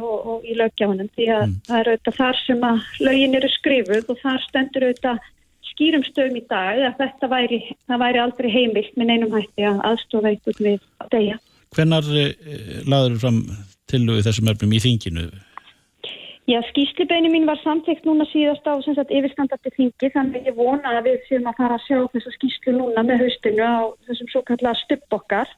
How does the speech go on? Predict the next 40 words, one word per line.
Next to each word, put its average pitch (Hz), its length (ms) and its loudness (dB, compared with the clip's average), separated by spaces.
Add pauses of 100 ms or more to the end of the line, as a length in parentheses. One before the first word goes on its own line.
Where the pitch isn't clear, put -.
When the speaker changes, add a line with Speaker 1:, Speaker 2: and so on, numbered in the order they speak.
(360)
Speaker 1:
En 214 80 -4
það 247 160 0
er 254 80 2
reyndar 277 320 2
ekki 262 240 -6
fyrsta 269 240 -4
skipti 240 380 -4
sem 233 180 2
ég 226 80 2
legg 226 220 -4
fram 214 180 -2
skýrslubeiðni 202 680 0
og 208 100 2
ég 226 160 0
breytti 240 320 0
þingsályktun 240 640 0
í 233 160 -2
skýrslubeiðni 214 720 0
svona, 98 240 2
Speaker 2:
Mhm. 113 80 0
Speaker 1:
það - 400 -10
er 220 80 -2
kannski 226 240 0
þingtæknilegt 240 640 0
atriði 214 400 -2
til 233 160 0
að 214 80 0
reyna 220 300 2
einmitt 214 300 -2
að 208 120 -2 (540)
kalla 262 340 -2
fram 208 320 -2 (100)
þessar 233 300 0
upplýsingar 196 560 -4
svo 208 160 0
að 185 40 -4
hægt 220 220 -4
sé 226 140 0
að - 400 -16
halda 233 320 -2